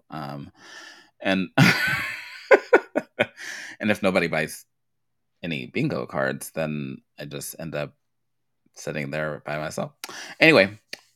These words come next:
um, and that is at eight thirty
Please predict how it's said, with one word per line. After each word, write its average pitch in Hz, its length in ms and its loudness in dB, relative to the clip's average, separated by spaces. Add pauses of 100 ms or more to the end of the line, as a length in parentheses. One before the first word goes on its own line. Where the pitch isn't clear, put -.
um, 127 760 8 (1900)
and 110 520 0
that 113 300 4
is 107 240 -2
at 95 520 -2 (180)
eight 247 260 -4 (140)
thirty 120 640 0